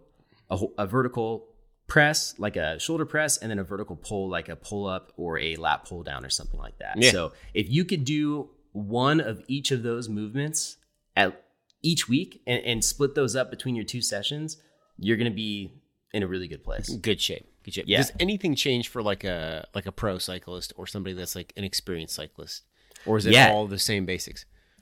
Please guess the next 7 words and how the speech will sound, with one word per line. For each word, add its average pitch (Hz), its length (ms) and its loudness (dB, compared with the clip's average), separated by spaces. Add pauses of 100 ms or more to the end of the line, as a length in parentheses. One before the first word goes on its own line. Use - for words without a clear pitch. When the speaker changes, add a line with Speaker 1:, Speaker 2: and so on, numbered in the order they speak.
(480)
Speaker 1:
W-, 139 180 -2
well, 147 540 10
it's 139 160 2
the 139 100 0
basic 147 560 4
movement 127 560 2
format 95 540 2